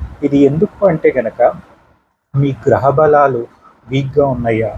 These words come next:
స్ట్రాంగ్‌గా ఉన్నాయా, మీరు అసలు ఎలా ఉన్నారు, మీ నానుడేంటి, మీ జీవన శైలి ఏమిటి, ఫ్యూచర్లో మీకు మంచి యోగాలు ఉన్నాయా, చెడు యోగాలు ఉన్నాయా, అసలు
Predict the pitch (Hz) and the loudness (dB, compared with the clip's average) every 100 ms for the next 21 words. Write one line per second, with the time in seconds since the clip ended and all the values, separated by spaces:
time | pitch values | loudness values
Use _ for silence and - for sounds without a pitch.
0 | - - - - 120 123 135 135 123 113 | -14 -14 -14 -6 0 0 0 0 0 -2
1 | 107 104 - - - - - 131 131 123 | -2 -2 -4 -20 -14 -14 -10 -2 4 4
2 | - 113 107 120 143 135 123 113 104 _ | 2 -2 2 2 0 -2 0 -2 -4 _
3 | - - - 127 123 117 113 139 151 123 | -20 -20 -14 -6 -4 0 2 2 2 2
4 | 120 110 107 - - - 127 123 - 123 | 0 -6 -12 -14 -20 -14 -10 -10 -10 -6
5 | 131 147 135 - 120 139 131 117 110 107 | -4 -2 -2 -2 0 2 2 0 -6 -10
6 | - - _ - - 139 151 - 160 165 | -14 -20 _ -12 -4 2 2 2 2 2
7 | 151 131 123 113 113 - 143 135 131 127 | 2 -6 -4 -2 -2 -2 2 4 4 0
8 | 110 110 110 107 - _ _ _ - - | 0 -8 -6 -6 -8 _ _ _ -10 0
9 | 117 147 143 135 135 123 113 110 110 104 | 2 4 4 4 4 2 -2 -6 -6 -6
10 | 104 - _ - 127 - 127 123 123 | -8 -16 _ -4 -2 -2 0 0 0